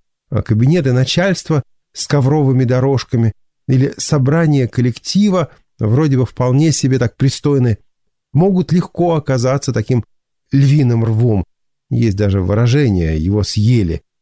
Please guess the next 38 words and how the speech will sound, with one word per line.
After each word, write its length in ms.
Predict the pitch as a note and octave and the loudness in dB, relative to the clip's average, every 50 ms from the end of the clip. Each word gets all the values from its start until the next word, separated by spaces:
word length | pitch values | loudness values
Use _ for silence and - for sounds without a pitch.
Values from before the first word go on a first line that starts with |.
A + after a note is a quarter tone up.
| _ _ | _ _
На 160 | - F#2+ F#2 F2 | -6 -4 -2 -2
работе 380 | F2+ F#2+ A2 D3 D#3 C3 A#2+ | 0 0 0 0 0 0 0
тебя 180 | G#2 G#2 A2 G#2 | 0 0 0 0
могут 320 | G#2+ A2 G#2+ G#2+ G#2+ - | 2 0 0 0 -2 -4
съесть. 460 | - - A2 G#2 G2 F#2 - - - _ _ _ _ _ - | -2 -4 -2 -2 -2 -2 -4 -8 -14 _ _ _ _ _ -8
Ты 220 | - - - G2 | -8 -4 -4 -2
при 120 | G2+ G2+ | 0 0
этом 160 | G2+ F#2+ G2+ F2 | 0 0 0 0
продолжаешь 540 | - G#2+ G#2 A#2 A#2 G#2 A#2 G#2 G#2 A2 | 0 -2 0 0 0 2 2 2 2 0
жить, 340 | A2+ C3 F#3 C4 A3 - - _ _ _ _ _ _ _ _ - | 2 2 2 0 0 -2 -4 _ _ _ _ _ _ _ _ -2
но 80 | A2+ G2+ | 0 0
на 60 | G2+ | 0
самом 280 | G#2+ F3+ G3+ F#3+ C3+ | 2 2 2 2 2
деле 220 | G2+ C3 E3 F3 C#3+ | 2 2 0 0 -2
тебя, 360 | - G#2+ F#2+ A2+ C#3 D#3+ - _ _ _ _ _ - | -2 -2 0 0 0 0 -2 _ _ _ _ _ -4
э, 200 | G#2+ G#2 G2+ G2 | -2 0 0 0
съели. 520 | - - B2 B2+ A#2 G#2 E2+ D2+ D2 - _ _ _ - | 0 0 0 2 2 2 0 -2 -4 -6 _ _ _ -12
По 80 | - | -4
крайней 220 | F#2+ A2 A#2+ A#2 A2 | -2 0 2 2 2
мере, 180 | G#2 G2 G2 | 2 0 0
с, 220 | F2+ - - - - | -2 -4 -6 -4 -2
с 220 | F#2 F2 E2+ - | -2 -2 -2 -2
точки 280 | - A2 G#2 - - G2+ | -2 -4 -4 -2 -2 -2
зрения 300 | F#2+ G#2 G2+ G2 G2+ G2+ | 0 0 0 0 0 -2
съевших 400 | - - C3+ C3 - - G#2 - | 0 -2 -2 -2 -2 -4 -10 -4
точно. 380 | - B2 G2+ - - - - _ _ _ _ _ _ _ | -2 -2 -2 -2 -4 -8 -8 _ _ _ _ _ _ _
И 100 | - B2 | -4 -4
ты 240 | G#2+ - C3 A#2 A2+ - _ | 0 0 0 0 -2 -4 _
продолжишь 500 | - C3+ C3 A#2+ C3 C3+ B2+ A2 B2 B2 | -2 -2 0 2 2 2 2 2 2 2
жить, 260 | A#2+ D#3+ A#3 F#3+ - - _ _ - | 2 2 0 0 -4 -8 _ _ -4
только 360 | G3+ A3+ A#3+ A3 - - D3 | -2 0 0 0 0 0 -2
если 360 | C#3+ C3+ D3 D3+ C3+ - C3+ | 0 0 0 -2 -2 -2 -2
над 160 | B2 A#2 - | -2 -2 -4
тобой 300 | - A2+ A#2 C3 C3+ C3+ | -4 -6 -4 -2 -2 -2
есть 260 | B2 B2+ B2+ A2+ - | 0 0 -2 -2 -2
такая 320 | - A2 - - A#2 A2 G#2 | -4 -6 -4 -2 -2 0 0
защита, 460 | G2 G#2+ G2+ - - G#3+ G#3+ - - | 0 0 -2 -2 0 -2 -2 -2 -2
как, 240 | - C#3 C#3+ - | -4 -4 -4 -6